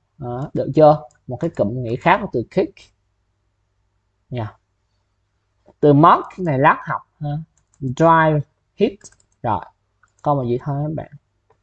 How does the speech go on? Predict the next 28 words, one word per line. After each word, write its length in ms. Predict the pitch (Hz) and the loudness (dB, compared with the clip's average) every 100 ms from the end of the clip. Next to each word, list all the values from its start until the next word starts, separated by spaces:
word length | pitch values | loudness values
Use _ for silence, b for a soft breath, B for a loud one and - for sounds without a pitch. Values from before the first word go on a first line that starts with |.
| _ _ _ _ _ _ _ _ _ | _ _ _ _ _ _ _ _ _
Không 140 | 147 | -6
có 80 | 175 | 0
gì, 180 | 208 127 127 - | 2 0 -2 -4
câu 120 | 147 | -2
mà 80 | 131 | -2
không 160 | 160 | -4
có 60 | 165 | -4
gì 80 | 127 | -4
mở 140 | 117 | -4
rộng 200 | 131 107 | -6 -8
nữa 60 | 127 | -10
nhỉ. 120 | 117 - _ _ _ _ _ _ _ _ _ - | -12 -18 _ _ _ _ _ _ _ _ _ 0
Rồi 160 | 165 156 | 4 6
câu 100 | 196 | 4
mười 140 | 190 | 4
một 240 | 151 135 120 | 4 2 2
đi. 100 | 196 - _ _ _ _ _ _ _ _ _ _ _ _ | -2 -2 _ _ _ _ _ _ _ _ _ _ _ _
Ừ. 60 | 101 87 - _ _ _ _ _ _ _ _ 156 - _ _ _ _ _ _ - | -6 -6 -8 _ _ _ _ _ _ _ _ -20 -20 _ _ _ _ _ _ -6
Crypto 380 | 233 - - 143 127 117 - | -6 -4 2 4 6 4 2
everywhere. 680 | 160 196 180 160 156 151 147 - 139 _ _ _ _ _ b b b b _ | -2 0 0 2 4 6 4 -2 -10 _ _ _ _ _ b b b b _
Câu 120 | - 175 | 2 4
mười 120 | 151 | 4
một 220 | 131 107 | 2 0
các 40 | |
bạn 140 | 147 127 | -2 -4
chọn 140 | 101 135 | -6 -4
câu 120 | 135 | -4
gì? 180 | 123 | -4